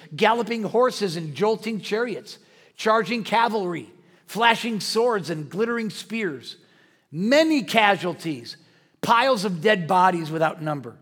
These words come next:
people stumbling over the corpses, all because of the countless whorings of the prostitute, alluring, the mistress of sorceries," keep that in mind, "who enslaved nations by her prostitution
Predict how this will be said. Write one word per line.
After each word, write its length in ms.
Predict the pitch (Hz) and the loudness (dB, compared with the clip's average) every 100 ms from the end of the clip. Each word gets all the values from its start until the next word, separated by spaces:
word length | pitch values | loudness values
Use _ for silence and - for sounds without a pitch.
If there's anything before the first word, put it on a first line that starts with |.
| _ _ - | _ _ -6
people 300 | 180 180 156 | -6 -4 -8
stumbling 680 | - 180 170 156 147 131 - - - | -4 -2 -2 -4 -8 -10 -16 -20 -4
over 220 | 190 175 | -2 -2
the 80 | 165 | -4
corpses, 640 | - 180 185 - 139 120 - - - | -4 -4 -4 -6 -10 -10 -16 -16 2
all 300 | 208 220 233 | 6 6 6
because 640 | 208 220 - 196 190 165 | 0 -4 -2 2 2 0
of 240 | - 165 160 | -4 -4 0
the 180 | 151 - - - | -2 -4 -12 -6
countless 540 | 208 226 - 214 202 - - | 2 2 2 -4 -4 -8 0
whorings 840 | 233 233 190 160 165 165 127 - - _ _ _ _ - | 2 4 2 -2 -6 -6 -10 -14 -20 _ _ _ _ 0
of 160 | 196 | 2
the 80 | 165 | 0
prostitute, 800 | - 208 208 185 190 156 185 147 - - - _ _ _ - | -4 2 2 2 -4 -6 -4 -4 -8 -20 -20 _ _ _ -2
alluring, 680 | 214 208 208 208 175 143 127 - _ _ _ - | 0 2 2 2 0 -4 -10 -18 _ _ _ -6
the 120 | 190 | -2
mistress 500 | 202 240 - 247 - | 0 0 -2 -6 -4
of 140 | 214 | -4
sorceries," 1120 | - - 254 262 269 - 208 185 151 123 - - _ _ _ _ _ | -4 -2 2 4 2 -2 -4 -2 -4 -8 -14 -16 _ _ _ _ _
keep 220 | - 208 | -6 -4
that 180 | 202 202 | 2 2
in 100 | 196 | 2
mind, 340 | 170 160 139 123 - - | 0 0 -2 -10 -18 -6
"who 140 | 233 | -4
enslaved 600 | 202 - 196 220 233 220 | -2 -4 -2 2 2 2
nations 540 | 208 214 233 - 196 143 | -2 0 0 -2 -6 0
by 220 | 175 170 | 2 2
her 100 | 165 | -2
prostitution 960 | - 185 175 180 156 190 185 - 151 | -6 -2 -2 -4 -10 -8 -6 -6 -8